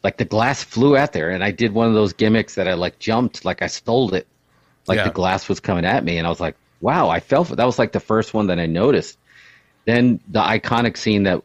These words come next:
Speaker 1: I think we all remember was when he's sliding down the escalator. I didn't think about it, but he slid into, into the shot.
Speaker 2: Oh, yeah.
Speaker 1: And his feet came right at the camera, and that was another three D shot.
Speaker 2: Nice.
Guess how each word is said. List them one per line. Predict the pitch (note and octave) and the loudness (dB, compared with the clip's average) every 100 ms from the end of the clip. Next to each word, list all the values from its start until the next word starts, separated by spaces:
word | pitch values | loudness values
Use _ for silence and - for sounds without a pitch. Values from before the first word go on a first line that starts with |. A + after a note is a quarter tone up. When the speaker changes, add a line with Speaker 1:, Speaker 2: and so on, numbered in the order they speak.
| - | -4
Speaker 1:
I | F2 | -2
think | A2+ | 0
we | E2+ F2 | 0 2
all | F#2+ E2+ | 2 2
remember | D#2+ D#2+ D#2 D#2+ | -2 -2 -2 -2
was | D2+ | -2
when | F#2+ F2 | -4 -4
he's | E2+ F#2+ | -2 -4
sliding | - F2 F2 E2+ | -2 -2 0 -2
down | E2 E2 | -2 -2
the | D#2 D#2+ | -2 -2
escalator. | - - D2+ D2 C#2+ C#2+ - _ - - _ _ _ _ - | -4 -6 -6 -4 -4 -6 -8 _ -20 -20 _ _ _ _ -4
I | |
didn't | B2 B2 | 0 2
think | C#3 F#3 | 2 2
about | C#4 G2+ | 2 2
it, | G2 | 2
but | G2+ F2 | 0 0
he | C#3+ | 0
slid | E3+ - - A2+ C3+ A2+ - _ | 0 -2 -2 2 2 2 -6 _
into, | A#2+ C3+ - G#2+ F#2 - | 2 2 2 -4 -4 0
into | C3+ C3 B2 | 2 2 2
the | F#2+ | 0
shot. | - D3+ A3 - _ _ _ | 0 0 -2 -6 _ _ _
Speaker 2:
Oh, | A2+ A#2+ | -4 0
yeah. | G#2+ | 0
Speaker 1:
And | E2+ | 2
his | A#2 - | 2 0
feet | - C#3+ - _ | 2 2 2 _
came | - B2+ A#2 G2+ | 0 2 4 4
right | A2+ A#2+ | 2 2
at | A#2 | 0
the | G#2+ | -2
camera, | - B2+ G3 A#2 G2 - | -2 0 2 2 0 -2
and | G#2 G2+ F#2+ - _ _ - | 0 0 -2 -6 _ _ -4
that | G2 | -2
was | A2 G2+ | -2 0
another | A2 A2 G#2+ | 2 2 2
three | - A2 | 2 2
D | A2 A2 | 2 0
shot. | - A#2 G#3+ - _ - | 0 0 0 -2 _ -8
Speaker 2:
Nice. | G2+ F#2 - - | -6 -6 -10 -14